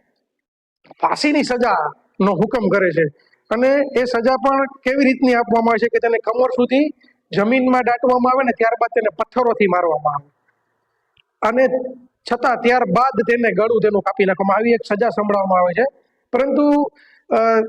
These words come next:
તેની પહેલા તેની સામે એક શરત મૂકવામાં આવે છે કે જો હકીકત રાયજીને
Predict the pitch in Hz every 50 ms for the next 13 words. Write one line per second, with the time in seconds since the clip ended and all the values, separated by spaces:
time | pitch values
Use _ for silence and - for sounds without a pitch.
0 | 220 226 226 - - 247 262 277 294 294 - 277 277 277 269 269 - 254 254 254
1 | 247 247 240 240 240 247 240 - - - 208 208 220 214 - 185 175 160 180 175
2 | 165 156 151 156 156 151 147 - 147 147 - _ _ _ _ _ _ _ _ _
3 | _ - 214 190 175 151 170 196 226 247 247 202 202 233 233 214 - 226 214 -
4 | 202 208 208 208 202 202 214 214 214